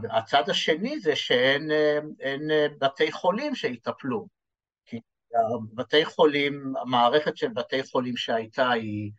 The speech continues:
חלקה כבר לא קיימת, וגם מה שנותר ב-, ב-, בעיקר בדרום הוא,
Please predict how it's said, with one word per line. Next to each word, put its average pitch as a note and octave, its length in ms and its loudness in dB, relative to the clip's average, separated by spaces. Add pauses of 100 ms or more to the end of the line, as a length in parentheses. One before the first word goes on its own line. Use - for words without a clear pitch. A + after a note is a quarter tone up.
(320)
חלקה B2+ 580 2
כבר B2+ 180 0
לא B2+ 240 4
קיימת, A#2+ 760 4
וגם B2 400 0
מה C3+ 140 0
שנותר C#3 960 2 (160)
ב-, B2 60 0
ב-, A2+ 520 0
בעיקר A2+ 320 0
בדרום C#3+ 680 6
הוא, B3+ 260 -6